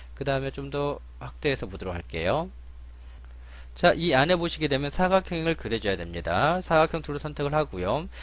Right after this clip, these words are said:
그 다음에 화면을 클릭을 했습니다. 지금 현재 사이즈가 보게 되면은 사방, 사방으로 오 밀리씩 떨어지게 안쪽에 배치가 됐어요. 왜 그러냐면은, 어, 사각형 작업 도큐멘트의 크기는 백오십이었었고 높이는, 어, 백이었었죠. 근데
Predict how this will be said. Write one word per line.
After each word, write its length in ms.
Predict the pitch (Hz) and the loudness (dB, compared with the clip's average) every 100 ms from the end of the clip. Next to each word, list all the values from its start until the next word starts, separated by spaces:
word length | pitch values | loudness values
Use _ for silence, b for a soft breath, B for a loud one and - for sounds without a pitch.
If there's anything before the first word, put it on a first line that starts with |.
| B - | B -10
그 80 | - | 0
다음에 440 | 92 87 107 160 | 2 2 2 0
화면을 380 | 170 170 165 160 | 0 -2 -2 -4
클릭을 320 | - 190 175 | 0 0 2
했습니다. 600 | 180 - 147 90 87 82 B B B | 0 -4 -4 -2 2 2 B B B
지금 300 | - 175 190 | -2 0 0
현재 300 | 196 190 190 | 0 2 2
사이즈가 540 | - 196 196 185 185 | 6 8 8 6 4
보게 220 | 180 104 107 | 2 0 -2
되면은 440 | 92 90 143 120 | 0 0 0 -2
사방, 640 | - - 175 139 135 196 - - | -2 2 4 8 8 8 0 -12
사방으로 600 | - 170 170 160 143 156 | 0 2 4 4 4 0
오 160 | - 127 | 2 2
밀리씩 560 | 160 156 131 - - - | 2 2 0 -2 -6 -2
떨어지게 540 | 156 151 113 135 180 | 0 0 2 4 4
안쪽에 420 | - 98 - 107 135 | 2 -2 -6 -2 -2
배치가 360 | - - 139 | -2 0 0
됐어요. 320 | 95 - 92 | 2 0 0
왜 60 | 107 | 0
그러냐면은, 380 | 147 147 165 202 B B B | 2 0 2 0 B B B
어, 300 | 113 117 120 | -2 0 -2
사각형 560 | - 196 196 - 147 113 | 6 8 8 6 -2 0
작업 400 | 143 147 175 - | 2 4 4 0
도큐멘트의 640 | 131 - 156 160 - 165 | -6 -2 -2 -4 2 0
크기는 440 | 160 180 175 185 175 | 2 0 0 0 -2
백오십이었었고 1120 | 107 113 127 120 110 98 - 95 - 202 233 B - | -2 0 -2 0 0 0 0 -6 2 4 4 B -4
높이는, 560 | 117 - 127 135 202 247 B | -4 0 2 4 2 0 B
어, 200 | - 98 95 | -2 -2 0
백이었었죠. 720 | 101 101 147 - - - 95 | -2 2 2 0 -4 0 0
근데 420 | - 95 95 160 | -2 0 2 2